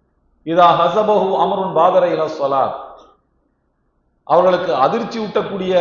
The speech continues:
ஏதேனும் செய்திகள் கிடைத்துவிட்டால், உடனே அவர்கள் விரைந்து தொழுகைக்கு வந்து சேருவார்கள்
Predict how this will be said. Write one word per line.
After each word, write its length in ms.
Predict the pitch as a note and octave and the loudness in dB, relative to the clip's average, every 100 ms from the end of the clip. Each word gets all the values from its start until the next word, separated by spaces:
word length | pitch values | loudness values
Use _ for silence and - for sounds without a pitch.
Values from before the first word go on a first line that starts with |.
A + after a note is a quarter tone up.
| E3 | 0
ஏதேனும் 520 | D#3+ F3 G3 G#3 G3 D#3 - - _ _ _ _ _ _ _ _ _ | -2 -4 -4 -6 -8 -10 -18 -20 _ _ _ _ _ _ _ _ _
செய்திகள் 640 | - F#3+ A3 G#3 G3 E3+ | -6 -4 -2 -2 -2 -2
கிடைத்துவிட்டால், 760 | E3+ F3+ F3 F3 E3+ D#3+ D3 C#3+ - - - - _ _ _ _ _ _ | -2 -4 -4 -6 -2 2 4 2 -4 -14 -20 -20 _ _ _ _ _ _
உடனே 320 | - D#3 G#3 A3+ | -4 -2 0 0
அவர்கள் 340 | G3+ F#3+ F3+ D3 | 0 0 -2 -4
விரைந்து 460 | E3+ G#3+ G#3 F#3+ F3 | -2 -2 -2 -4 -4
தொழுகைக்கு 500 | E3 G3+ G#3+ F#3 F3+ | -2 -2 -2 -4 -4
வந்து 220 | E3 D#3+ | -4 -4
சேருவார்கள் 680 | D#3 D#3 C#3+ C3+ B2+ B2 | -6 -4 -2 -2 -2 -6